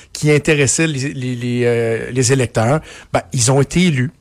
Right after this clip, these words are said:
Et depuis qu'ils sont au pouvoir, continuent de parler des gens, des choses qui intéressent les gens, puis ça fonctionne. Ça fait en sorte que dans le sondage dévoilé en fin de semaine, ils sont à quarante-six pour cent dans les intentions de vote,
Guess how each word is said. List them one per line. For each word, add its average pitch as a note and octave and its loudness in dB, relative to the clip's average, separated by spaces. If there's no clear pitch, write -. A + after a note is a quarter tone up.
Et A2 -4
depuis B2+ 0
qu'ils - 0
sont E3 2
au D#3+ 0
pouvoir, C#3+ 0
continuent E3+ 2
de E3+ -6
parler D3+ 2
des D3 2
gens, C#3+ 2
des C3+ -2
choses D3+ 0
qui - -2
intéressent C3+ 0
les C3 2
gens, A#2 0
puis - 0
ça B2 2
fonctionne. D3 2
Ça A#2+ 2
fait E3 0
en D#3 2
sorte F3 -2
que - 0
dans D3 2
le D3 2
sondage D3+ 2
dévoilé C#3 2
en D#3+ 2
fin C#3+ -2
de C3 -2
semaine, D3+ 2
ils - -10
sont C3 -2
à D#3+ 2
quarante-six F3+ 0
pour B2 -8
cent F3+ 2
dans D#3+ 0
les C3 0
intentions B2+ 0
de A2+ -4
vote, C#3 -2